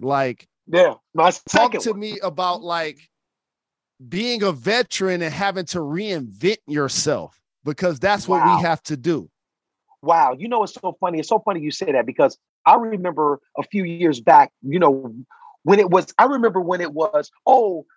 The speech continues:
Speaker 2: go to the comedy club, do seven minutes, production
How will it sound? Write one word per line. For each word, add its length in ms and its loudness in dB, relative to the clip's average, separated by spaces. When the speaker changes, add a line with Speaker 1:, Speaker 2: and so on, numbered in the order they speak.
Speaker 2:
go 240 0
to 100 -4
the 80 -6
comedy 520 -6
club, 420 2
do 180 -2
seven 460 2
minutes, 360 -6
production 760 0